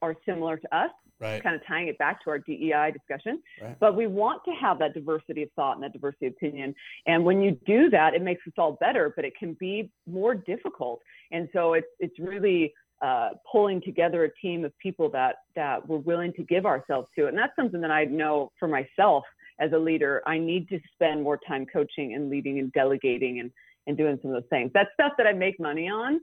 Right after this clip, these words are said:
Speaker 1: you know, I don't implement it by myself on my, <laughs> on my own life,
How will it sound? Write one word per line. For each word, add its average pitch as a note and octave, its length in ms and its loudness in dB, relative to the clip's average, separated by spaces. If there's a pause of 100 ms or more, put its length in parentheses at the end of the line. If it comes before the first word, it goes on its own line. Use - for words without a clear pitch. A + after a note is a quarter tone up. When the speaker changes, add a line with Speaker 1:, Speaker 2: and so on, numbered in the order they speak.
(260)
Speaker 1:
you F4 100 0
know, F4 280 0
I F4 60 2
don't G4+ 180 2
implement D4 420 0
it C#3+ 160 -6
by A3+ 120 0
myself C4 440 -4
on A#3 120 -4
my, A#3 140 -4 (180)
<laughs> - 120 -16
on D4+ 120 2
my C#4 180 2
own C4 220 -4
life, D3 220 -4